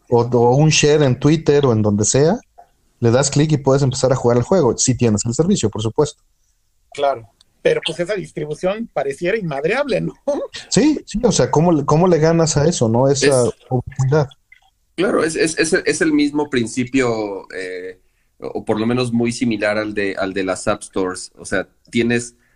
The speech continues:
Speaker 3: las tarjetas de crédito de, y estás en el bolsillo de billones, bueno, millones de personas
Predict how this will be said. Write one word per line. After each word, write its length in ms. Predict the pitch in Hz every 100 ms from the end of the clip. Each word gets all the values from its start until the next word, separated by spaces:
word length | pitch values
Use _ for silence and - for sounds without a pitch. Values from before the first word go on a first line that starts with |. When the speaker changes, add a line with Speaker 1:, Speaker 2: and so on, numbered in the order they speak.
| _
Speaker 3:
las 220 | - 101
tarjetas 460 | - 101 117 110 120
de 140 | 110
crédito 720 | - 113 110 - 113 - - _ _ -
de, 320 | 95 95 85
y 180 | - 95
estás 320 | 95 113 110
en 380 | 120 107 101 90
el 200 | 92 90
bolsillo 580 | 87 95 - 110 113 110
de 220 | 101 95
billones, 800 | 90 95 92 104 104 107 104 - _
bueno, 220 | - 92 90
millones 500 | 90 92 101 101 98
de 120 | 98
personas 720 | - 92 - 101 101 117 -